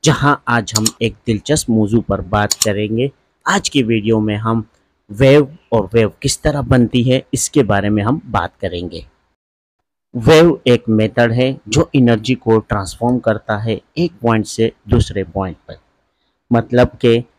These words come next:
जिसमें मैटर ट्रांसफर नहीं होता, सिर्फ आपकी एनर्जी ट्रांसफर होती है। जैसे अगर मैं कोई वेव फॉर्म करूँगा तो मैं एक मैटर हूँ, मैं ट्रांसफर नहीं होऊंगा, सिर्फ एनर्जी को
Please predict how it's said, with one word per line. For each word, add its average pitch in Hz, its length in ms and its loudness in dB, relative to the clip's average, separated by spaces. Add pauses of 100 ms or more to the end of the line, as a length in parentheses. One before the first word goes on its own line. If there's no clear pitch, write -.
(140)
जिसमें 123 400 2
मैटर 123 420 2
ट्रांसफर 110 440 -4
नहीं 110 260 2
होता, 110 460 -4 (100)
सिर्फ 160 400 -2 (220)
आपकी 135 460 -4
एनर्जी 104 420 0
ट्रांसफर 101 480 -2
होती 92 360 -4
है। 92 160 -8 (300)
जैसे - 200 -2
अगर 135 240 0
मैं 120 160 2
कोई 110 220 2
वेव 123 240 2
फॉर्म 113 320 0
करूँगा 110 540 2 (240)
तो 127 80 4
मैं 131 180 4
एक 135 280 2
मैटर 123 320 4
हूँ, 127 240 4
मैं 139 220 2
ट्रांसफर 113 440 -2
नहीं 107 200 2
होऊंगा, 107 380 0 (280)
सिर्फ - 240 0 (220)
एनर्जी 120 360 2
को - 220 2